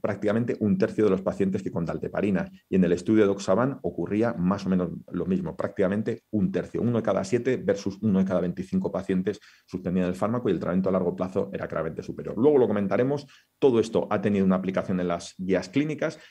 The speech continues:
se han incluido los anticoagulantes orales de acción directa con el máximo nivel de efi-, de, de evidencia, siendo apixaban el que tiene mayor nivel de evidencia y en todas recomendado como el nivel uno, como categoría uno.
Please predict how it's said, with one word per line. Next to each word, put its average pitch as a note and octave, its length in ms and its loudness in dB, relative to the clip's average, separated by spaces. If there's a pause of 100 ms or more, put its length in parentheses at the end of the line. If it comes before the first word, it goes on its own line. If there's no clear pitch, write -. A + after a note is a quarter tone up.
(100)
se - 100 -4
han A2 80 2
incluido G#2 300 2
los F#2+ 100 0
anticoagulantes F#2 640 2
orales F2+ 160 2
de F2+ 60 2
acción F2+ 260 0
directa F2+ 320 -2
con E2+ 120 -4
el E2 80 -4
máximo F#2 320 0
nivel E2+ 280 -4
de E2 80 -6
efi-, - 240 -14
de, E2+ 160 0
de F2 100 -2
evidencia, C#3 540 -2 (300)
siendo A2 260 2
apixaban F#2+ 720 -2
el F#2+ 180 -4
que F#2+ 120 0
tiene A#2 200 2
mayor F#2 300 4
nivel F#2 220 4
de F2+ 60 2
evidencia F#2+ 420 0
y G2 40 -2
en E2+ 120 -2
todas G2 300 2
recomendado F2 580 -2
como F2 180 -2
el F2 80 0
nivel F2 380 0
uno, C3 260 0
como F2 220 -4
categoría F2 500 0
uno. C#3+ 300 -2